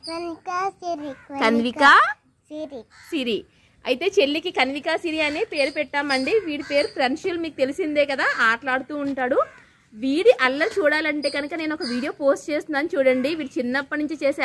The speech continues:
Speaker 2: అల్లరి అంతా ఇంత కాదు, చాలా బాగుంటుంది ఆ వీడియో, ఒకసారి చూడండి. సరే, ఇంకా వీడియోలోకి వెళ్ళిపోదాం. హార్వెస్ట్ చేద్దామా? ఇదిగోండి, ఇక్కడైతే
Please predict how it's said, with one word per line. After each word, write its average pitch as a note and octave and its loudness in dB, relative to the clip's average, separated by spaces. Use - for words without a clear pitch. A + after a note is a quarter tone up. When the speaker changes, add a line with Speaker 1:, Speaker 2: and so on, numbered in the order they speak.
Speaker 2:
అల్లరి B3+ 0
అంతా A#3+ -2
ఇంత C4+ -2
కాదు, B3+ -4
చాలా A3 2
బాగుంటుంది B3+ 4
ఆ B3 0
వీడియో, A3+ 0
ఒకసారి D4 -4
చూడండి. E3+ 0
సరే, D4 2
ఇంకా F#4+ -2
వీడియోలోకి D4+ 0
వెళ్ళిపోదాం. C#4+ 0
హార్వెస్ట్ C#4 0
చేద్దామా? C#4 2
ఇదిగోండి, D4+ -6
ఇక్కడైతే D4 -4